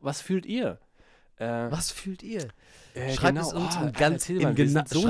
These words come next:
Speaker 2: schreibt uns
Speaker 1: Anfänger.
Speaker 2: gen-, in genauen Zahlen. Wie fühlt ihr
Speaker 1: Genau, auch gerne mal mit,
Speaker 2: Corona?
Speaker 1: mit Komma und alles Mögliche. Nicht immer nur glatte Zahlen.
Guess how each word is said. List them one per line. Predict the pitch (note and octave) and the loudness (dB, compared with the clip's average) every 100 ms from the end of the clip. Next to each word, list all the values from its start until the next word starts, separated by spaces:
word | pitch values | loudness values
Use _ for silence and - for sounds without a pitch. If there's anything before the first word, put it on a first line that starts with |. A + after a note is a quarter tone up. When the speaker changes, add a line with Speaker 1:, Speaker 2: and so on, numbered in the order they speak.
| G#3 | 4
Speaker 2:
schreibt | D#3+ | 4
uns | F3+ | 2
Speaker 1:
Anfänger. | E3+ A#2 | 0 2
Speaker 2:
gen-, | G#2+ C#3+ C#3+ D3 | 4 4 4 0
in | - D3 D3+ | 0 0 4
genauen | C#3 C#3+ E3+ G#3+ G3 | 4 6 4 4 2
Zahlen. | - G3+ F3 C#3+ G#2+ G2 | 0 0 0 0 -2 -6
Wie | G#2+ E3 F3+ | -6 -4 -6
fühlt | - - F3+ E3+ | -8 -4 -4 -4
ihr | - C3 A2 G2+ - - | -6 -6 -6 -8 -20 -4
Speaker 1:
Genau, | F3 F3+ F#3 | -2 -2 -2
auch | D3 - | -4 -2
gerne | F#3+ G3+ E3+ | -2 2 2
mal | E3+ D#3+ | 2 2
mit, | D#3 | 2
Speaker 2:
Corona? | G#2+ | 0
Speaker 1:
mit | C#3+ - | -4 -6
Komma | - G#3+ G3+ G3 | -4 -4 -2 -6
und | - D3+ - | -8 -10 -10
alles | F3 F3+ - | -10 -8 -6
Mögliche. | E3+ E3+ D3+ C#3+ | -6 -4 -6 -4
Nicht | F3 G#3 | -6 -6
immer | F#3 | -4
nur | D#3 C#3+ | -4 -2
glatte | A2 B2+ B2 | -4 -4 -8
Zahlen. | - G#2 - | -10 -14 -16